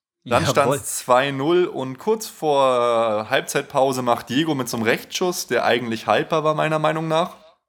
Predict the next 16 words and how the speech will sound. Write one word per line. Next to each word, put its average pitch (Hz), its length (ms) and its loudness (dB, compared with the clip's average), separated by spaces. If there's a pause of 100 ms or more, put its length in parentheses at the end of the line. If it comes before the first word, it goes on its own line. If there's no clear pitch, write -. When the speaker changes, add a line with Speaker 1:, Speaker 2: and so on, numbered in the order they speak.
(360)
Speaker 1:
Wie 117 80 -4
hast 110 160 -4
du 131 80 -6
das 135 160 -6
gesehen? 135 320 -2
Vom 113 180 -2
Neuer 127 300 4
so 117 60 -4
ein 113 60 -2
relativ 120 300 0
schönes 117 280 -8
Speaker 2:
Hm. 123 80 -8
Speaker 1:
Tor, 139 360 4 (560)
äh, 117 100 2
den 127 120 -2
Anschlusstreffer. - 640 -6